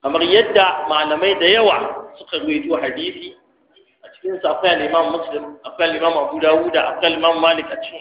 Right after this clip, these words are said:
Al-Muwatta, akwai al-Imam Ibn Khuzaimah a cikin Kitabut Tauhid dinsa, hadisin Muawiya ibn al-Hakam As-Sulami.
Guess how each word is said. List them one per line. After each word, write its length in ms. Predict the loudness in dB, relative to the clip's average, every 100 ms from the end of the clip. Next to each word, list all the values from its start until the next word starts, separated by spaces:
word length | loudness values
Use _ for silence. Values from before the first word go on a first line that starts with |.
| -12
Al-Muwatta, 440 | -8 -8 -4 -4 -6 -14 -20 -14
akwai 240 | -10 2 2 2
al-Imam 400 | 2 2 0 -6
Ibn 80 | -8
Khuzaimah 420 | -8 -4 -4 -2
a 80 | -4 -4
cikin 160 | -10
Kitabut 440 | -12 -2 0 0 -4
Tauhid 320 | -10 -10 -14 -8
dinsa, 320 | -6 -2 0 0 -2 -10 -14 -20 _ _ _ _ -12
hadisin 800 | -10 -8 -2 -2 0 -2 -4 -10 -8 -2
Muawiya 560 | 2 4 4 2 -2 -6
ibn 160 | -10 -8
al-Hakam 760 | -4 -4 -4 -6 -4 -4 -4 -6
As-Sulami. 560 | -8 -10 -8 -8 -8 -10